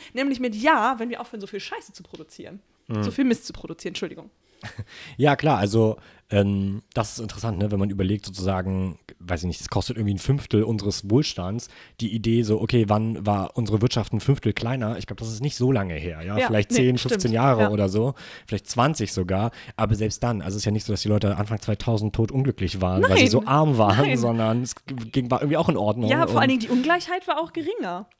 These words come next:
Speaker 2: Ja,
Speaker 1: Also
Speaker 2: also, ähm, vielleicht ist das wirklich eine, eine Idee, ein bisschen in Richtung so Postwachstum,
Speaker 1: Ja,
Speaker 2: äh,
Speaker 1: bitte,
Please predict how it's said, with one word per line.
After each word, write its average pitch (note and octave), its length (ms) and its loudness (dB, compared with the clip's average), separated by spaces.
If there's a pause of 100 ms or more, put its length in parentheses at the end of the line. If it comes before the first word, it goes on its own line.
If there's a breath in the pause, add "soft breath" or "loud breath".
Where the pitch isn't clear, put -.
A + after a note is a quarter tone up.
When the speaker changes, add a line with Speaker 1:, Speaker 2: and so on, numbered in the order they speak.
(120)
Speaker 2:
Ja, G2 280 0
Speaker 1:
Also A2 440 2
Speaker 2:
also, - 20 -8
ähm, G#2+ 560 -2
vielleicht - 280 -4
ist - 80 -12
das G#2+ 120 -8
wirklich A2+ 340 -4
eine, G2+ 520 0
eine F#2 500 -2
Idee, F#2+ 480 0
ein F#2+ 220 -4
bisschen G2+ 640 -2
in G#2 160 -4
Richtung G2 300 -2
so F#2 80 0
Postwachstum, F#2+ 840 -6
Speaker 1:
Ja, F2+ 260 0
Speaker 2:
äh, G2 60 0
Speaker 1:
bitte, F2+ 280 2